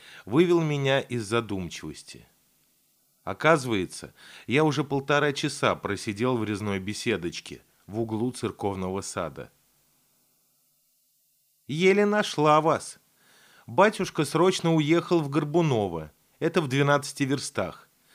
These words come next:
причащать старушку умирающую.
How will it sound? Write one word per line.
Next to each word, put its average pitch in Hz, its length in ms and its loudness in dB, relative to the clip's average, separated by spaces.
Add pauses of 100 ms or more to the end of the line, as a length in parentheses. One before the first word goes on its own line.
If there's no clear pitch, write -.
(320)
причащать 143 580 0
старушку 170 540 -2
умирающую. 104 880 -2